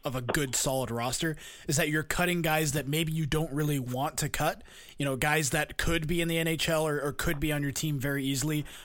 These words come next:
but there's just not room for them. And I feel like this is the first year in a few years where we don't, we're not, we're having that issue. That's, that's just, that's such a good problem to have.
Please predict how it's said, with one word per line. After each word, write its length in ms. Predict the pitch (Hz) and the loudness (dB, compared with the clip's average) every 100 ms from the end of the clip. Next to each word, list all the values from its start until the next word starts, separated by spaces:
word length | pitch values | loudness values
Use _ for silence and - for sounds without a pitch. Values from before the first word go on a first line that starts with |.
| - | -4
but 160 | 147 | -2
there's 200 | 143 135 | 0 0
just 260 | 110 147 - | 0 0 0
not 220 | 156 143 | 0 -2
room 360 | 160 117 139 147 | -2 -2 -2 -2
for 100 | 156 | 0
them. 240 | 170 185 - - - - | 0 -2 -6 -16 -18 -4
And 240 | 135 131 | -2 0
I 80 | 127 | 0
feel 160 | - 160 | 0 2
like 180 | 151 120 | 0 0
this 220 | 156 170 | 0 2
is 120 | 143 | 0
the 80 | 139 | -2
first 380 | - 151 143 147 | -2 -2 -2 -2
year 260 | 139 139 | 0 0
in 100 | 131 | -2
a 40 | 123 | -2
few 180 | - | -2
years 340 | 135 131 127 123 | 0 0 -2 -2
where 280 | 123 120 120 - | -4 -4 -6 -4
we 120 | 147 | -2
don't, 220 | 135 139 - - - - | -2 -4 -8 -20 -20 -2
we're 100 | 170 | 0
not, 240 | 156 160 - | 2 2 0
we're 120 | 160 | -2
having 360 | 123 165 165 143 | 2 4 2 2
that 160 | 139 139 | 0 2
issue. 340 | 151 107 101 | 0 0 -2
That's, 220 | 139 147 | -2 -2
that's 260 | 135 165 160 | 0 2 2
just, 280 | 180 160 - | 2 2 0
that's 180 | 156 | 0
such 240 | - 180 175 | 2 2 2
a 60 | |
good 300 | 151 151 156 | 0 0 -2
problem 380 | - 139 131 131 | -2 -2 0 -2
to 80 | 117 | -2
have. 340 | 113 123 107 | -2 -2 -4